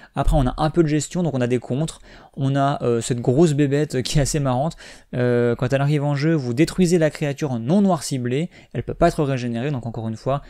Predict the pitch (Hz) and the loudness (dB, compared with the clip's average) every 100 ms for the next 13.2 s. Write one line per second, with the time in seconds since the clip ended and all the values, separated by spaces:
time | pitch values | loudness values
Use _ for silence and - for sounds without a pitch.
0 | - - 113 107 - 101 131 135 131 131 | -14 -14 -10 -10 -10 -6 -4 -4 -4 -6
1 | 123 117 107 - 139 127 120 117 104 110 | -6 -6 -8 -6 -2 -2 -2 -2 -4 -4
2 | 123 139 113 131 147 135 135 117 117 107 | -2 0 0 0 0 -4 -4 -4 -4 -6
3 | - 147 - - - 123 123 139 131 156 | -6 -8 -8 -18 -4 -2 -2 -2 -2 0
4 | 202 151 117 143 - 156 _ - - - | 2 2 0 -4 -8 -10 _ -20 -20 -20
5 | - 135 156 147 175 175 165 135 135 165 | 0 2 4 4 4 4 2 2 0 -2
6 | 123 - - - 123 139 160 160 - 180 | -6 -16 -20 -10 -2 0 4 4 2 0
7 | 165 143 135 - 151 143 143 120 113 - | 2 2 0 -2 -4 -2 -2 -2 -2 -4
8 | 110 110 113 120 123 139 - - - - | -2 -2 -4 -2 -2 -4 -8 -20 -20 -12
9 | 139 120 117 143 139 135 147 151 151 156 | -2 0 2 0 -2 0 -2 0 -2 -2
10 | 147 135 160 139 147 - 135 123 123 120 | -2 -2 -2 -2 -2 -4 -6 -4 -6 -2
11 | 117 131 - - - 113 110 113 107 104 | -4 -4 -10 -20 -14 -12 -8 -6 -4 -4
12 | 92 - - - - 165 202 - 190 170 | -6 -10 -18 -20 -6 0 0 0 -4 -6
13 | - - | -8 -10